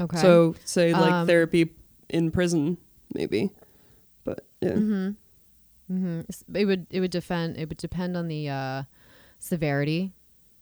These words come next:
Speaker 2: Yeah.
Speaker 1: of how hurt the victim said they were. Should have something to do with it, probably. Um, I heard from a woman who says that, she says, "I have spent a few years working with adults with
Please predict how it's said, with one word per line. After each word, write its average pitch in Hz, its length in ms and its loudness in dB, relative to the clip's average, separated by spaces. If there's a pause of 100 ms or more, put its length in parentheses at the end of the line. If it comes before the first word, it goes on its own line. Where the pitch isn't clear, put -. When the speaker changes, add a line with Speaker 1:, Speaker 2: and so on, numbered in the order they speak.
(360)
Speaker 2:
Yeah. 156 120 -2
Speaker 1:
of 139 540 -8 (420)
how 151 320 -2
hurt 151 360 -6
the 175 80 -4
victim 170 340 -6
said 175 520 -6 (340)
they 180 120 -4
were. 196 440 -4 (560)
Should - 200 -14
have 208 120 -8
something 202 320 -8
to 196 60 -6
do 202 160 -6
with 202 140 -4
it, 208 220 -4 (880)
probably. 208 600 -6 (120)
Um, 175 480 -2 (960)
I 170 40 -6
heard 185 200 -4
from 180 160 -4
a 165 80 0
woman 170 280 -2
who 160 140 -4
says 151 400 -8
that, 143 480 -10 (760)
she - 240 -14
says, 143 520 -10
"I 180 140 -6
have 202 160 -6
spent 180 240 -6
a 165 40 -6
few - 180 -8
years 147 340 -4
working 143 300 -10
with 139 120 -8
adults 135 360 -10
with 127 300 -6